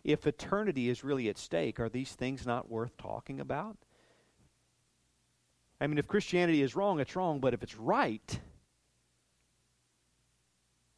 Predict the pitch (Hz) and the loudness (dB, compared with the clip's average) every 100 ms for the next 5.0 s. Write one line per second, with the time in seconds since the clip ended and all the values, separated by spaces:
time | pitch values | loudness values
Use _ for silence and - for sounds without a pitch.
0 | - 123 170 120 - - 180 160 - 101 | -10 -4 -2 -2 -2 0 0 0 -6 -10
1 | - 98 87 82 - _ - 104 104 90 | -8 -8 -8 -14 -20 _ -10 -8 -8 -8
2 | 82 131 110 82 - - - _ _ _ | -10 -8 -8 -10 -16 -18 -20 _ _ _
3 | _ _ _ _ _ _ _ _ _ _ | _ _ _ _ _ _ _ _ _ _
4 | - 107 120 - 110 - 107 98 - - | -12 -6 -4 -4 -8 -6 -6 -6 -10 -16